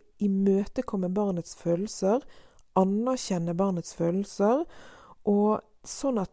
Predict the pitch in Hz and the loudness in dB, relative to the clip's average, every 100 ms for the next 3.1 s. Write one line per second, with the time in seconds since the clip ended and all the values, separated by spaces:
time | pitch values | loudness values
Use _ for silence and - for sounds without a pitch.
0 | - 247 196 160 165 180 185 185 220 214 | 2 2 2 -2 -2 0 0 0 -2 -2
1 | - 185 175 226 214 165 - - 151 160 | -2 -2 0 0 0 -2 -8 -8 -8 -6
2 | - 180 - 185 175 180 220 196 190 - | -4 -4 -2 -2 -2 -4 -4 -2 -2 -2
3 | 233 | -4